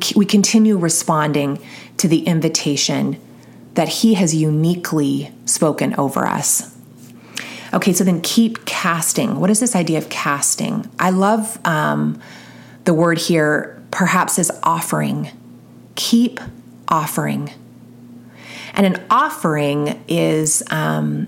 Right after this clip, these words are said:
by nature and by definition, there is a sacrificial element to our offering. And so, um, when we are offering ourselves, our work,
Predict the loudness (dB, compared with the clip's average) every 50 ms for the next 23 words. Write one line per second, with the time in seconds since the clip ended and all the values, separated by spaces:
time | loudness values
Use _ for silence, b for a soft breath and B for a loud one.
0 | -8 -6 -2 0 0 0 2 2 2 2 2 2 2 0 0 0 2 2 0 0
1 | 0 0 0 0 0 0 0 0 0 0 0 0 0 2 2 2 0 0 -2 -2
2 | -2 -2 -4 -6 B B B B B B B 0 0 2 2 2 0 2 2 2
3 | 2 2 2 2 0 0 -2 0 0 0 0 0 0 0 0 2 2 0 0 0
4 | -2 -2 0 0 2 2 2 0 0 -2 -2 -4 -4 -6 -6 -6 -4 0 0 2
5 | 2 2 0 0 0 -2 -2 -2 -4 -4 -4 -4 -2 -2 -4 -4 -6 -8 -12 -18
6 | -20 -20 -20 B B B B B B B B B B B B -2 0 2 4 4
7 | 2 2 2 2 2 2 2 2 0 -2 -2 -2 -2 0 0 2 2 2 2 2
8 | 4 4 4 4 4 2 0 -2 -2 0 0 2 0 0 0 0 0 0 0 -2
9 | -2 -2 -2 -2 0 0 0 2 2 2 2 2 2 0 0 0 -2 -4 -4 -6
10 | -6 -4 -2 0 0 -2 -2 -4 -2 0 2 2 2 0 -2 -6 -8 -10